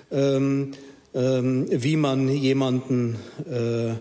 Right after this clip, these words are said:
oder eine bestimmte Kandidatin, einen bestimmten Kandidaten, dem man einfach aufgrund der, äh, Kirchlichkeit oder der Lehrausrichtung nicht mag, äh,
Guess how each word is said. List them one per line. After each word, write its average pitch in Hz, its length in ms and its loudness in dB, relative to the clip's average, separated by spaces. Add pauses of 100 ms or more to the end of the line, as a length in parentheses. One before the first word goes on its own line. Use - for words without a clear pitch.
(440)
oder 117 440 0
eine 117 220 -2
bestimmte 127 480 0
Kandidatin, 123 640 0
einen 123 220 0
bestimmten 127 480 -2
Kandidaten, 123 680 0
dem 127 240 2
man 123 240 0
einfach 120 400 -2
aufgrund 117 600 -2
der, 117 280 2
äh, 110 480 -8 (440)
Kirchlichkeit 143 680 2
oder 123 180 0
der 117 140 0
Lehrausrichtung 135 960 0
nicht 123 260 0
mag, 123 420 0 (520)
äh, 131 80 -2